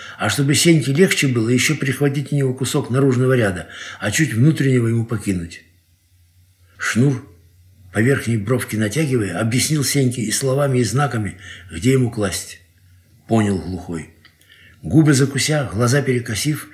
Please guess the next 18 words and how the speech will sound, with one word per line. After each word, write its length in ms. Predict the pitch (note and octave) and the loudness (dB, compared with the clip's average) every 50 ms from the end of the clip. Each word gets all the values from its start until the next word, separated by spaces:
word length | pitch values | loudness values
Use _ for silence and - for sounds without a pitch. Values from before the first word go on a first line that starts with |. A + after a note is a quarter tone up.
| - - - - - - - | -20 -20 -20 -20 -20 -20 -14
в 80 | - - | -10 -8
сторону 400 | - - - C3 C3+ C3 C3 A#2+ | -6 0 2 4 4 4 4 2
бригадировой 560 | A2 B2 A#2 A2+ A#2+ A#2 C#3 C3+ C3 B2 B2 | 2 2 4 4 4 4 4 4 4 4 2
стены 320 | A2 - - B2+ B2+ C3 | 0 0 -2 0 0 0
кивает, 480 | A#2+ - B2+ B2 A2+ A2+ G#2+ G2+ F#2 - | 0 0 0 0 2 2 0 -2 -4 -4
мол, 180 | G#2+ A2+ B2 A#2 | -4 -4 -2 0
дадим 360 | G2+ C3 C3 C3+ D#3 D#3 D3 | 2 2 4 4 4 2 2
огоньку, 520 | B2 A#2+ A#2+ A2 G2 - F2 D#2 - - _ _ - - - - | 2 2 0 0 -2 -4 -8 -10 -10 -14 _ _ -20 -20 -10 -2
не 100 | F#2 G2 | 0 2
отстанем, 600 | A2 A2+ A2 - - - A#2 A#2+ B2 G2+ E2+ D#2 - - _ _ _ _ - | 2 2 0 -2 -4 -4 -2 -2 -2 -4 -6 -8 -12 -18 _ _ _ _ -12
смеётся. 640 | - - F#2+ G2 G2+ F#2 F#2 E2+ E2 - - - - - _ _ _ _ _ _ _ _ _ _ _ _ _ - - - - - | -8 -4 0 2 2 2 0 -2 -6 -8 -12 -14 -14 -18 _ _ _ _ _ _ _ _ _ _ _ _ _ -20 -20 -20 -16 -8
А 100 | - F#2+ | -4 -4
уж 180 | F#2 - - | -4 -4 -4
по 120 | - G2+ G2+ | -6 -6 -4
трапу 340 | - D3+ D#3+ D3 - - | -2 -4 -4 -4 -6 -6
и 60 | G#2+ G#2 | -6 -4
раствор 400 | G2+ G2 - - G#2+ G#2 F#2 F2+ | -4 -4 -4 -6 -6 -6 -4 -4
несут. 440 | F#2 E2 E2+ - F2 E2 - - | -6 -6 -6 -8 -10 -14 -18 -20